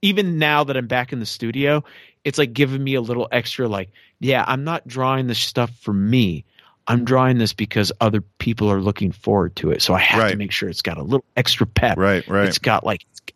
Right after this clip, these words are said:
Speaker 1: gotta put everything I got into every little page, every little panel. I don't know. And I need that. Like, as I get older, I used to, when I was a younger guy, I used to be just like, "Yeah, fuck it. I'm just gonna grind. I'm gonna be the best. It's gonna be awesome. I'm gonna just make cool shit."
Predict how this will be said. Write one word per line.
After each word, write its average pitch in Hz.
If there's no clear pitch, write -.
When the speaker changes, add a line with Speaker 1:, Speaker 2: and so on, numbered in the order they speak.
Speaker 1:
gotta 131
put -
everything 147
I 123
got 107
into 98
every 120
little 110
page, 101
every 131
little 113
panel. 98
I 151
don't 143
know. 98
And 135
I 196
need 180
that. 143
Like, 147
as 175
I 160
get 139
older, 139
I -
used 147
to, 151
when 139
I 165
was 160
a 120
younger 139
guy, 123
I 113
used 110
to 110
be 104
just 104
like, -
"Yeah, 110
fuck -
it. -
I'm -
just -
gonna 113
grind. 123
I'm 117
gonna 110
be 104
the 110
best. 123
It's -
gonna 139
be 107
awesome. 127
I'm 120
gonna 113
just -
make 117
cool 139
shit." 139